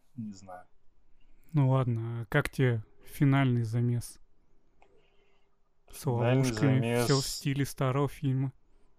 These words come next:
Speaker 1: М, не знаю, он как бы не был отвратителен, но и интересным его как-то тоже я бы не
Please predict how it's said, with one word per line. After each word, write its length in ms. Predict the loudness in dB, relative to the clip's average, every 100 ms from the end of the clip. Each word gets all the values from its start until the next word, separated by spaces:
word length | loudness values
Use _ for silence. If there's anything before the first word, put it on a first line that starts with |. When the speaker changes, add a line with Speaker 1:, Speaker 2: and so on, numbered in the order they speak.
| -20 _ -14
Speaker 1:
М, 1400 | -12 -10 -12 -12 -10 -8 -6 -6 -4 -4 -4 -4 -4 -2
не 120 | -2
знаю, 360 | 0 0 2 2
он 340 | 2 0 -6 -14 -20 -8
как 140 | -8
бы 160 | -6 -2
не 200 | 2 4
был 420 | 6 4 4 -2 -2
отвратителен, 1000 | -2 0 -2 -2 -4 -4 -2 -2 -4 -2
но 160 | 0 2
и 180 | 0
интересным 640 | -2 -4 -2 -2 -2 -4 -4
его 280 | -4 -6 -6
как-то 320 | -8 -10 -16 _
тоже 300 | -8 -8 -6
я 160 | -6 -8
бы 120 | -10
не 220 | -14 -16